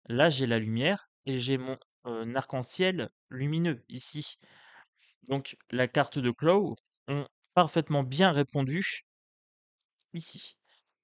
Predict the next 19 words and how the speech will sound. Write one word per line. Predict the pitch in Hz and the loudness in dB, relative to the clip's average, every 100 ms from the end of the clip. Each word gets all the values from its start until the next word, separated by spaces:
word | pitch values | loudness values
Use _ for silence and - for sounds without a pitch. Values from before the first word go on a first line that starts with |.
| _ | _
Donc, | 127 | -4
c'est | - 156 | -2 -4
très, | - 226 185 | -2 2 2
très | - 151 | 2 0
intéressant | 151 151 143 156 | 2 2 2 2
de | 170 | 2
voir | 131 143 151 | 4 6 6
à | 127 | 4
quel | 139 127 | 2 0
point | - 160 | 2 2
les | 127 | 2
jeux | 120 165 175 151 | 2 4 4 2
se | - - | -8 -4
parlent | 123 - 147 120 104 | -2 4 4 4 -2
les | 117 123 120 | -4 -2 0
uns | |
les | 117 107 | 0 0
autres, | 101 - | -4 -10
hein. | 147 | -14